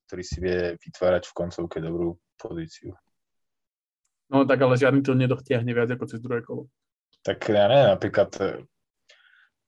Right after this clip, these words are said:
Speaker 1: Warriors majú koho, no, ok-, okrem Stefa?
Speaker 2: Jordan Poole, včera si to videl proti Clippers.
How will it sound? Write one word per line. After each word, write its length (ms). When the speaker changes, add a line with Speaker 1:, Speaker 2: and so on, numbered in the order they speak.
Speaker 1:
Warriors 720
majú 240
koho, 480
no, 240
ok-, 240
okrem 240
Stefa? 480
Speaker 2:
Jordan 560
Poole, 480
včera 160
si 160
to 80
videl 240
proti 240
Clippers. 480